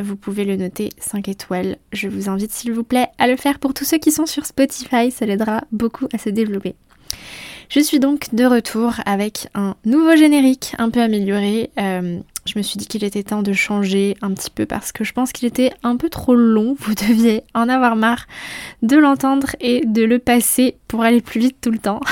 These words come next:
<laughs> Alors pour le premier, euh, le tout premier épisode de deux mille vingt-deux et en ce début d'année,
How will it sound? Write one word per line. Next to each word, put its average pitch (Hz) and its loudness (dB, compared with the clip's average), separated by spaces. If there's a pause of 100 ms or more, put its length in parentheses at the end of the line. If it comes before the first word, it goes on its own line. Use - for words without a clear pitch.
(180)
<laughs> - -12
Alors 247 2
pour 277 0
le 302 2
premier, 277 0
euh, 220 0
le 202 0
tout 311 2
premier 247 0
épisode 214 -2
de 196 0
deux 190 0
mille 233 0
vingt-deux 202 -2 (140)
et 214 -2
en 214 -2
ce 214 -6
début 226 0
d'année, 226 0